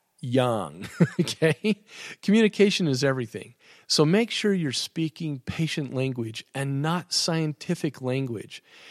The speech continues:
I use patient speak so much that my brain has to really flip if I get into a scientific discussion with a colleague. That's where you ought to be. Your training, especially when starting your practice,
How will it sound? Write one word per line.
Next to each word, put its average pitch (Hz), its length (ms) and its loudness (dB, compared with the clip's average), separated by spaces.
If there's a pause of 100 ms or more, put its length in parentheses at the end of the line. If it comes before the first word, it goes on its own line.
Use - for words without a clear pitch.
(180)
I 226 260 0 (160)
use 175 280 0
patient 170 500 -2
speak 165 340 -4
so 165 220 0
much 143 380 -4
that 127 240 -6
my 190 260 -4
brain 170 400 0
has 151 220 -4
to 143 80 -8
really 135 180 0
flip 143 480 -2
if 135 160 -4
I 135 80 -2
get 143 260 -2
into 156 380 -2
a 113 240 -2 (340)
scientific 160 680 -4
discussion 143 560 -2
with 123 120 -4
a 120 60 -6
colleague. 151 480 -6 (420)
That's 196 300 0
where 196 140 10
you 151 220 4
ought 120 140 2
to 98 80 -8
be. - 220 -20 (960)
Your 151 140 2
training, 226 400 2
especially 175 460 -2
when 127 180 -2
starting 139 400 -2
your 117 100 -4
practice, 135 600 -6